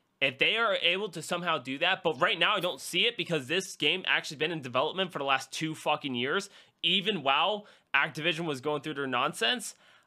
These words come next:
I don't see this game being any better. I see it being better than Cold War, or I see it being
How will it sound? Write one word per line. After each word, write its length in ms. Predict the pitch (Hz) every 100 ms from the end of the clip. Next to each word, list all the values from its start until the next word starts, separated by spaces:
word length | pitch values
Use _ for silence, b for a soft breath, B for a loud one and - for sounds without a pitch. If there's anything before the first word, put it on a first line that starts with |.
| b 156
I 100 | 180
don't 220 | 170 165
see 300 | - 165 151
this 220 | 135 135
game 220 | 139 123
being 240 | 117 117 -
any 260 | 113 110
better. 340 | 104 101 95 - _
I 140 | - 135
see 180 | 123 170
it 80 |
being 320 | 165 156 147 127
better 240 | 139 175
than 160 | 175 170
Cold 260 | 170 160
War, 380 | 139 135 135 135 b b b _ _ _ _ _ _ _ _ -
or 160 | 165
I 120 | 170
see 160 | 165 214
it 100 | -
being 320 | 196 180 170